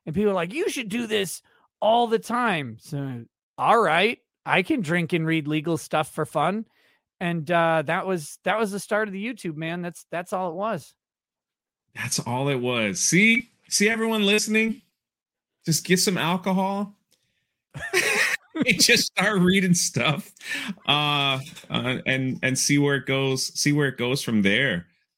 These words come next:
Speaker 2: When, but when did you, when, it, for those that are listening that don't know Nick Rekieta, he is a, an attorney. He's an attorney
Speaker 1: Yeah.
Speaker 2: at law. Um, he, you might remember him for his, uh,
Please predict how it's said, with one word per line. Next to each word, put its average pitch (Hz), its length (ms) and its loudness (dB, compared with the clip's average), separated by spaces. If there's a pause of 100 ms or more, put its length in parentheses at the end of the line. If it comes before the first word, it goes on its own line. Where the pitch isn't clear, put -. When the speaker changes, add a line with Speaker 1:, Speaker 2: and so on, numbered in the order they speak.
(120)
Speaker 2:
When, 202 320 2
but 196 280 4
when 254 240 4
did 254 240 2
you, 214 480 4 (720)
when, 151 200 2
it, - 220 0 (320)
for 143 100 2
those 175 200 4
that 185 100 4
are 160 80 2
listening 160 320 2
that 131 120 0
don't 139 240 0
know 120 140 -2
Nick 104 360 2 (120)
Rekieta, 104 440 0
he 117 160 -2
is 107 160 -2
a, 95 220 0
an 107 80 4
attorney. 104 640 0 (340)
He's 113 120 0
an 117 60 2
attorney 113 340 2
Speaker 1:
Yeah. 110 80 2
Speaker 2:
at 104 40 0
law. 101 200 0 (520)
Um, 95 340 0
he, 113 260 2
you 104 120 2
might 135 440 4
remember 135 380 -2
him 127 200 2
for 117 240 -2
his, 107 300 0
uh, 98 420 0